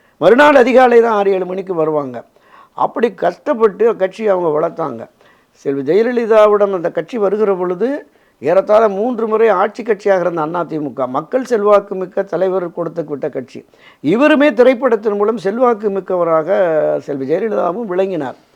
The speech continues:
திரு எடப்பாடிக்கு என்ன இருக்கு? அதிர்ஷ்டவசமாக மரியாதைக்குரிய திருமதி வி கே சசிகலா அவருடைய கருணை பார்வை கிடைத்ததால்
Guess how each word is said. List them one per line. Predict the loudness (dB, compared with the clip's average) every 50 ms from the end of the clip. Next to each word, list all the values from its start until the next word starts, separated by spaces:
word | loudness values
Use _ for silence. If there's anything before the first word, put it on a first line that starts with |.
| _ _ _ _ _ _ _
திரு | 2 4 6
எடப்பாடிக்கு | 6 6 6 6 6 6 6 6
என்ன | 6 6 6 6
இருக்கு? | 6 4 4 2 -2 -10 -10 -10 -4 2 4
அதிர்ஷ்டவசமாக | 4 4 4 2 2 6 6 6 8 6 4 2 4 4 4 2 2 0 -2 -2 -4 -10 _ _ -2
மரியாதைக்குரிய | 4 6 8 8 8 6 4 2 4 6 6 6 8 8 8 8 8 6 6 4 0 -4 -6 -6
திருமதி | -8 -8 -6 -4 -4 -2
வி | -2 -2 0
கே | 2 2 2
சசிகலா | 4 2 0 0 2 4 6 6 8 8 6 4 2 -2 _ _ _ _ _ _ _ _ _ _ _
அவருடைய | -2 2 2 4 6 6 6 6 6
கருணை | 4 4 4 4 4 2 2 2
பார்வை | 4 4 6 6 6 6 4
கிடைத்ததால் | 4 2 0 0 0 0 0 2 2 2 0 -2